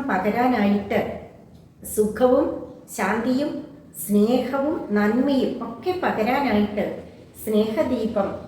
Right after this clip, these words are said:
ഈശ്വരൻ മിഴി തുറക്കട്ടെ. അപ്പോൾ ഈ ക്രീം വാങ്ങി അപ്ലൈ ചെയ്യുന്നതോടൊപ്പം ദൈവാനുഗ്രഹവും ഉണ്ടാകട്ടെ.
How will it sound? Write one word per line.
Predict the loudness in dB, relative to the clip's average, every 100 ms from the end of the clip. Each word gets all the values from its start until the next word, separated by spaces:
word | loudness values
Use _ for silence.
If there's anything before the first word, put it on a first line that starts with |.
| -4
ഈശ്വരൻ | -2 0 0 2 0 -2 0
മിഴി | 2 2 0
തുറക്കട്ടെ. | -2 -2 -6 -8 -12 -14 -16 -12 -8
അപ്പോൾ | -4 -2
ഈ | -2
ക്രീം | -2 0 0 2 2
വാങ്ങി | 2 2 0 -4 -8
അപ്ലൈ | -2 -2 0
ചെയ്യുന്നതോടൊപ്പം | 0 0 0 0 0 -2 -4 -8 -10 -16 -18 -2
ദൈവാനുഗ്രഹവും | 0 2 2 2 0 -2 -4 -2 0 0
ഉണ്ടാകട്ടെ. | 0 -2 -4 -8 -12